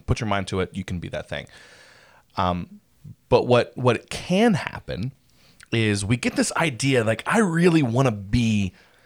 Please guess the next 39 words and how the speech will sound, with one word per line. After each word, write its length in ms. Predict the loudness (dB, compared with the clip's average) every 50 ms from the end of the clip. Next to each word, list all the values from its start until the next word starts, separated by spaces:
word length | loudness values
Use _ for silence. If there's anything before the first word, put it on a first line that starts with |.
| _ _ _ _ _ _ _ _ _ _ _ _
this 400 | -18 -16 -10 -6 -4 -2 -2 -2 -2
specific 1000 | -4 -4 -6 -6 -6 -6 -4 -4 -2 -2 -2 -2 -2 -4 -2 -4 -6 -6 -6 -10
thing." 400 | -10 -6 -6 -6 -6 -8 -14 -20 _ _ _ _ _ _ _ _ _ _ _ _ _
But 160 | 2 2 2
it 120 | 0 -2 -2
is 200 | -2 -2 -4 -4
not, 520 | -4 -4 -2 -2 -2 0 0 -2 -4 -2
like, 200 | -4 -6 -4 -4 -4
I'm 240 | -2 -2 0 0 0
not 320 | 0 -2 -4 -6 -10 -4
good 160 | -2 0 0
at 120 | 0 -2 -4
those 200 | -8 -8 -8 -8
things. 240 | -10 -10 -10 -6
I'm 160 | -4 -2 0 0
not 200 | 0 -2 -2 -2
naturally 480 | -2 -2 0 0 -2 -4 -4 -4 -4
gifted 240 | -4 -4 -4 -4 -6
in 100 | -6 -6
those 160 | -6 -6 -6 -6
things. 200 | -8 -6 -4 -4
And 320 | -4 -6 -8 -12 -18 -12 0
listen, 280 | 2 2 2 2 -2
there's 180 | -2 -2 -2 0
always, 380 | 6 8 8 10 8 6 4 0
obviously, 360 | -2 -2 -2 -2 -4 -4 -6 -6
we 160 | -4 -4 -4
have 180 | -2 -4 -4
to 60 | -6 -8
grow, 220 | -6 -4 -2 -2
we 80 | -2 -2
have 80 | -4
to 80 | -6 -6
learn, 260 | -6 -6 -6 -4 -6
we 60 | -8
have 60 | -6
to, 200 | -6 -6 -6 -4 -4
you 80 | -2
know, 160 | -2 -2 -4